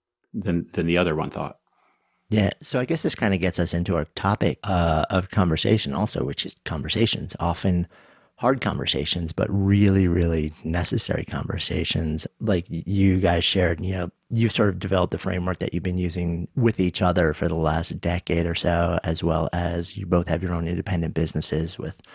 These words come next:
Speaker 2: clients, colleagues. We certainly are in a moment now, culture-wise, where people are finding it harder to have any conversation, <laughs> let alone hard conversations. Even people that we, you know,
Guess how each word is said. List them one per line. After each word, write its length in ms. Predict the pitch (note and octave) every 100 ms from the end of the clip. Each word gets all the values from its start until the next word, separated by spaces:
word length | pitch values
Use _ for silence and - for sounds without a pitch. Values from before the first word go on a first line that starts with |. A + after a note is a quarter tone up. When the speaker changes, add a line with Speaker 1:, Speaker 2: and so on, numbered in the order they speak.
| - _ -
Speaker 2:
clients, 480 | G2+ F2 F2 D#2+ -
colleagues. 720 | - F2 E2+ E2 C#2+ - - -
We 300 | A2 G#2+ A#2
certainly 400 | - G#2+ F2 F#2+
are 220 | E2+ D#2+
in 80 | E2
a 60 | D#2+
moment 340 | D#2+ D#2 -
now, 420 | F2 E2+ E2 D2+ _ _ _
culture-wise, 1040 | - A2+ A2 - D#2 D#2+ D#2+ D#2+ E2 - -
where 560 | - F2 E2+ D2+ D2 D2+
people 240 | - G2+ F#2
are 80 | E2
finding 380 | D#2+ D#2 D#2+
it 160 | D#2 -
harder 600 | - - D#2 D2+ D2 - _ _ _ _ _ -
to 160 | G2+
have 600 | F#2 G2 F2 E2+ D#2+ - _ _ _ -
any 220 | A2 D3+
conversation, 680 | G#2 D#2+ D2 - D2 D2 G2+
<laughs> 120 | G2 G#2+
let 0 |
alone 320 | A#2 G2+ F#2
hard 300 | F2+ G#2 G#2
conversations. 920 | - E2+ - - - - - - - _ _ - _ -
Even 240 | A2 B2
people 260 | C3 A#2+ A2
that 160 | A2
we, 480 | A2 G#2+ G#2+ G#2+ G#2+
you 120 | - G2+
know, 400 | F#2+ F#2+ F#2+